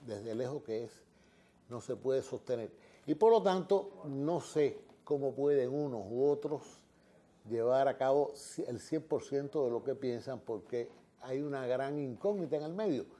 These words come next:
¿Cómo se va a comportar la economía de un lado o del otro? ¿Qué va a pasar? Es algo que en este momento la candidata a, a Partido Demócrata está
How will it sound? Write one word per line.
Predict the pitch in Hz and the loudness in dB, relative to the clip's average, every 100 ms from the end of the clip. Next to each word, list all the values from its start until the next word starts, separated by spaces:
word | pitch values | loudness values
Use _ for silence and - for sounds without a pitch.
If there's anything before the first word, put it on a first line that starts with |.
| - - | -20 -6
¿Cómo | - 160 139 | -2 -2 0
se | 147 | 2
va | 139 156 | 4 4
a | 156 | 2
comportar | 139 127 113 151 | -4 -4 -2 0
la | 143 | 0
economía | 123 117 120 135 135 | -2 -6 -6 -6 -6
de | |
un | 113 104 | -6 -2
lado | 117 120 - | 0 0 -4
o | 113 | -8
del | 107 123 | -4 -4
otro? | 107 - - _ - - - _ | -4 -10 -18 _ -20 -20 -20 _
¿Qué | - 165 | 2 6
va | 165 | 6
a | |
pasar? | 160 - 143 110 - - _ _ _ - | 4 0 -2 -2 -4 -20 _ _ _ -10
Es | 117 | -6
algo | 117 131 120 | -6 -4 -6
que | 120 117 127 127 104 - _ _ _ _ - - - 113 | -2 -2 0 0 -2 -8 _ _ _ _ -20 -20 -12 -10
en | 107 | -8
este | 131 - 127 | -10 -8 -8
momento | 117 135 143 135 | -6 -10 -6 -6
la | 104 | -4
candidata | 95 92 101 110 113 | -8 -8 -6 -6 -8
a, | 113 101 90 - 101 | -8 -6 -8 -8 -14
a | |
Partido | 95 98 - 113 113 107 - - - _ - - - | -10 -12 -6 -4 -2 -4 -6 -20 -20 _ -20 -20 -12
Demócrata | 107 113 127 123 127 123 | -10 -4 -2 0 -2 -4
está | - 135 127 | -6 -6 -6